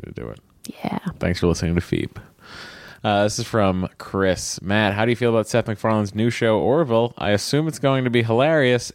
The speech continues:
Speaker 1: Is it at all offensive to Trekkies? My answer to that question is no. It seems like it's doing, being done with love. Uh, it seems very bright and flashy and very Star Trek looking.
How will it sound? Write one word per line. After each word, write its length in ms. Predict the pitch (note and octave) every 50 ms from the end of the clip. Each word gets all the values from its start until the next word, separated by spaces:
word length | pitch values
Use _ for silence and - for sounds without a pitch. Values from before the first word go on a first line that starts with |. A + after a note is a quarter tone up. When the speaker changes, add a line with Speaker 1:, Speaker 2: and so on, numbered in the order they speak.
| _ -
Speaker 1:
Is 220 | - C#3 E3+ F3
it 80 | F3+ D#3+
at 100 | D#3 D3+
all 160 | D#3 D#3+ D#3
offensive 400 | D3+ - - D3+ D3+ - - C3
to 60 | B2+ B2
Trekkies? 580 | - - D#3 F3 - - C3 C3 C#3 - -
My 100 | B2+ A#2+
answer 240 | B2+ C#3+ D3+ C#3+ C#3
to 60 | C3
that 120 | C3+ C3 -
question 320 | - D3+ D#3+ - - C3
is 160 | B2+ B2 B2+
no. 280 | B2 C3 D#3+ A3 B3 D3
It 60 | G#2
seems 200 | - F3 G3+ B3
like 80 | A3 G#3
it's 120 | D3+ B2+
doing, 440 | C3+ C#3 C3+ C3+ B2+ C3+ C3 A#2+ - - -
being 220 | B2 B2 A#2+ B2
done 180 | A#2 B2 A#2+ A2+
with 140 | G#2+ - G2
love. 480 | F#2 F2+ E2+ E2+ G2 C3 D#3 - _ _ _ - - - - - - - - _
Uh, 220 | G#2+ G#2 G2+ G2 F#2+
it 20 | -
seems 300 | - C#3+ C#3+ C3 A#2+ A2
very 380 | G2+ F#2+ G#2 G#2 A#2 B2 B2
bright 440 | G2+ E2+ - A2 G#2 G2 G#2 A#2 A2
and 140 | G2+ F#2+ -
flashy 580 | - - G2+ G2 F#2+ G2+ G2+ G2 - C#3 B2+
and 180 | A2 F2+ E2+ D#2+
very 520 | D#2+ D#2 D#2 F2+ G#2 A2+ A#2 G2+ F2+ E2
Star 320 | D2+ D#2 - - F#2+ F#2+ F#2+
Trek 280 | - - F#2 E2 - -
looking. 460 | E2 E2 E2 - F2 F#2+ A2+ C#3 D3